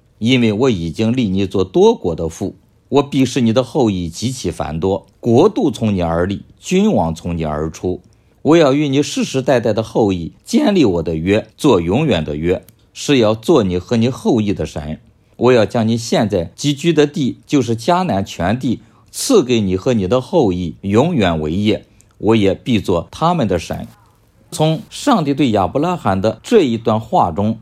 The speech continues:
我们看到神对他说这话的时候，亚伯兰年九十九岁。我们还记得上一次十五章一节，这时以后，也就是神应许他子孙的时候，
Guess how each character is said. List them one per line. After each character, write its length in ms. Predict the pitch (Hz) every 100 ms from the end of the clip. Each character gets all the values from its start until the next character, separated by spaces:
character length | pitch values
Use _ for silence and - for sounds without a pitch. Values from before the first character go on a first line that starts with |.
| -
我 120 | 101
们 140 | 101 113
看 240 | - 117
到 320 | 95 82 78 - _ _ _ _ _ -
神 300 | - 123 131
对 120 | 151
他 160 | 120
说 220 | 113 - 156
这 180 | 208
话 260 | 160 - 127
的 160 | 95 85
时 60 |
候， 340 | 87 85 87 82 _ _ _
亚 200 | 95 98
伯 140 | 98
兰 260 | 101 87 -
年 380 | - 101 101 113
九 180 | 113 104
十 160 | 139
九 320 | 165 - 101 -
岁。 300 | - 127 - _ _ _ _ _ _ - _
我 100 | 120
们 100 | 139
还 140 | 135
记 200 | 131 160
得 120 | 120 117
上 480 | - - 196 139
一 100 | 104
次 380 | 110 - 127 101 - _ -
十 280 | - -
五 260 | 196 110 87
章 240 | 78 107
一 220 | 107 131 135
节， 300 | - 80 - _ _ _ _ _ _
这 200 | 220 156
时 280 | - - 95
以 100 | 101
后， 360 | 110 131 110 - _ _
也 200 | - 120
就 180 | 113 139
是 380 | 107 98 95 85 _ _
神 340 | - 131 127 -
应 260 | 131 175 233
许 160 | -
他 160 | 135 139
子 300 | 135 104 78
孙 200 | 76 170
的 100 | 156
时 140 | 107
候， 300 | 82 90 87